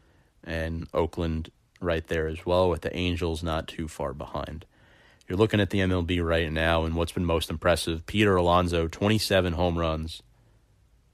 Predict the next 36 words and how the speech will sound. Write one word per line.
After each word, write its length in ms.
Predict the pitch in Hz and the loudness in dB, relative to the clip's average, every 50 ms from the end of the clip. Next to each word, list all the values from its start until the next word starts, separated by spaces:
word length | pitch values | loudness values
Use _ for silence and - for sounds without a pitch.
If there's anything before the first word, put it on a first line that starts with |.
| _ _ _ | _ _ _
He's 240 | - 107 101 92 | -2 -2 0 2
ranked 240 | 101 98 98 92 - | 4 4 4 4 0
second 480 | - - 104 98 98 - 101 95 85 - | 0 4 4 4 6 4 0 -2 -2 -4
in 100 | 76 87 | -4 -2
the 120 | 90 90 | -2 0
M 80 | 90 90 | 0 2
L 120 | 90 87 | 0 0
B 160 | 82 92 90 | 0 -2 -2
in 100 | 87 82 | -2 -4
home 280 | 76 - 92 92 87 87 | -2 0 2 2 2 4
runs. 280 | 87 87 92 92 92 - | 4 4 4 4 2 0
He 140 | - 95 | 0 2
now 200 | 95 92 92 95 | 4 6 6 6
has 240 | 92 95 95 90 - | 8 8 6 6 4
two 220 | - - - 113 117 | 0 2 4 6 6
more 260 | 110 101 104 107 101 | 6 8 8 8 8
than 160 | 101 92 87 | 6 4 4
Cody 240 | - 98 101 98 92 | 4 4 4 4 4
Bellinger. 480 | 85 95 95 92 87 76 78 76 - - _ - - - - - - - - - - - - - - _ - | 6 6 6 6 4 2 -2 -6 -8 -12 _ -20 -20 -20 -20 -20 -20 -20 -20 -20 -20 -20 -20 -20 -20 _ 0
Only 260 | - 85 87 101 101 | 2 4 4 4 2
player 320 | - - 101 101 104 101 87 | 4 6 6 8 8 8 6
he 140 | 101 98 | 4 2
trails 540 | 87 - - 98 98 98 101 104 101 - - - _ _ - - - - - - - - - _ _ | 0 2 4 6 8 8 6 4 2 -4 -10 -14 _ _ -20 -20 -20 -20 -20 -20 -20 -20 -20 _ _
is 140 | 95 92 - | -8 -8 -4
Christian 380 | - - 95 - - 95 92 | -2 -2 -2 0 0 -2 2
Yelich. 420 | 90 90 87 80 76 76 - - - | 6 6 6 6 6 2 -4 -2 -2
This 180 | 95 - - | -2 2 4
man 200 | 101 95 101 92 | 6 6 6 6
has 180 | 82 87 85 - | 6 4 2 0
twenty-seven 580 | - - 98 104 104 - - - 101 95 98 | 0 2 4 4 4 4 6 4 6 6 6
home 220 | 90 92 95 92 90 | 6 6 6 8 8
runs, 400 | 87 85 85 85 82 80 - - _ _ _ _ _ _ _ _ _ _ _ | 6 6 6 4 2 0 -2 -6 _ _ _ _ _ _ _ _ _ _ _
sixty-one 640 | - - - - 208 - - - 107 98 98 98 - | -8 -4 2 2 2 2 4 2 6 8 8 8 10
R 120 | 95 92 | 8 8
B 140 | 90 90 85 | 8 8 6
Is. 380 | 82 80 78 82 82 - - | 6 6 4 4 0 -2 -6